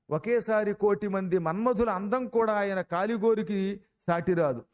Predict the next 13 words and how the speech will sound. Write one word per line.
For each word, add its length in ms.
అటువంటి 380
సౌందర్యాకారంతో, 1160
సుగంధ 400
ద్రవ్యాలతో, 920
జగత్తులో 580
ఉన్న 220
బ్రహ్మ, 420
విష్ణువు, 720
ఇంద్రాది 840
అష్టదిక్పాలకులు, 1200
ఆదిత్యాది 720
నవగ్రహాలు, 880
నక్షత్రాలు, 1080